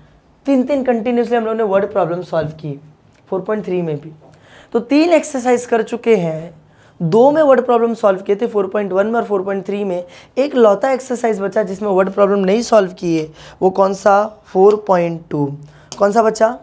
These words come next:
फ़ोर पॉइंट टू। और फ़ोर पॉइंट टू में टॉपिक क्या चल रहा था? इंक्रीजिंग फंक्शन और डिक्रीजिंग फंक्शन। तो बस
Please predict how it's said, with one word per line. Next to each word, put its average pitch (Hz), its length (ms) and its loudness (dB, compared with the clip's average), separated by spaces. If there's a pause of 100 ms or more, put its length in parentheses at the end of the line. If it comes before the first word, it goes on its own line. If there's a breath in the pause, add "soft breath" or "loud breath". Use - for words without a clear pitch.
(420 soft breath)
फ़ोर 226 380 4
पॉइंट 196 400 0
टू। 170 260 2 (240 loud breath)
और 190 60 0
फ़ोर 208 220 2
पॉइंट 233 240 2
टू 233 80 0
में 240 140 2
टॉपिक 214 400 -2
क्या 254 120 4
चल 240 180 -2
रहा 233 180 4
था? 240 320 -4 (420 loud breath)
इंक्रीजिंग 208 600 2
फंक्शन 226 400 0
और 247 280 0 (560 soft breath)
डिक्रीजिंग 208 600 0
फंक्शन। 180 420 -8
तो 196 140 -2
बस 220 340 0